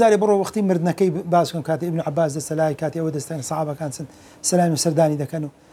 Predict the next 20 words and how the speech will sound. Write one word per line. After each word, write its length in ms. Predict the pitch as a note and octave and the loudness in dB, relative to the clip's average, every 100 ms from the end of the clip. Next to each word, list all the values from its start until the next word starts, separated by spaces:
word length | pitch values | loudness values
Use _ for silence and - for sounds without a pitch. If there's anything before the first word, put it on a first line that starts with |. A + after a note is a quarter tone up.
| - - | -20 -4
کە 60 | G3+ | 2
مەدحی 220 | A#3+ E3 G3 | 2 2 2
دەکەن 160 | F#3 F#3+ | 2 2
کو 60 | F#3+ | 2
دەرێ 180 | G3 E3 | 4 4
واز 200 | G3 D3 | 2 0
بینی، 160 | D3 C#3+ | -6 -4
واز 180 | F3+ D#3+ | -4 -4
ئەو 60 | C#3+ | -8
شتانە 240 | - D3+ D3 | -10 -10 -10
بینی. 160 | C#3+ A#2+ - - _ _ _ - - - - - _ - - - - _ _ _ _ _ _ _ _ _ - - - - - - - - - - _ - - - - | -12 -14 -20 -20 _ _ _ -20 -20 -20 -20 -20 _ -20 -20 -20 -20 _ _ _ _ _ _ _ _ _ -20 -20 -20 -20 -20 -20 -20 -20 -20 -20 _ -20 -20 -4 2
رضي 160 | D#3+ D3 | 4 4
الله 200 | D3 B2+ | 2 0
تعالى 260 | C3+ C3 | -4 -6
عنها. 240 | B2 G2+ G#2 _ _ _ _ _ _ _ _ _ _ _ _ _ _ - - - _ - - - - - - - - - | -8 -10 -18 _ _ _ _ _ _ _ _ _ _ _ _ _ _ -20 -20 -20 _ -20 -20 -20 -20 -20 -20 -20 -2 2
ئەجا 180 | A3+ A3+ | 6 6
لێرە 140 | A#3 | 6
باش 200 | A#3 A3 D#3+ | 8 6 6
دەشێت، 240 | D3 F3 | 0 0
هناك 300 | E3+ G3 F#3 | 0 2 0